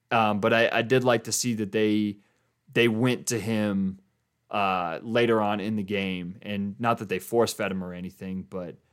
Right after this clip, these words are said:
I, I like that they made it a point to throw to him and kind of, I don't know if get, get his confidence up is the right word, but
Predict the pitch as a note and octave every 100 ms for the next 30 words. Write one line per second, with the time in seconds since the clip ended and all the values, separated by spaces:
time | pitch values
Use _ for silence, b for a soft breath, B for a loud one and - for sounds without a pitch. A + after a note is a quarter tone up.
0 | _ - G#2+ F2 G#2+ A2 G#2+ A2 G2 G2+
1 | G#2 G2 F#2+ F2+ - G2+ F2+ - F#2 G2+
2 | F#2+ F#2 F2 F#2+ E2+ F2 - _ G2 F#2
3 | F2+ F2+ - G2 F#2 E2+ - - F#3+ G#3
4 | C3 A2 - B2 - - A#2+ G#2+ - A#2
5 | A2+ G#2+ F#2+ G2 F#2 F2 F#2 F#2+ F#2+ F#2
6 | F2+ F#2+ F2+ G2 F2+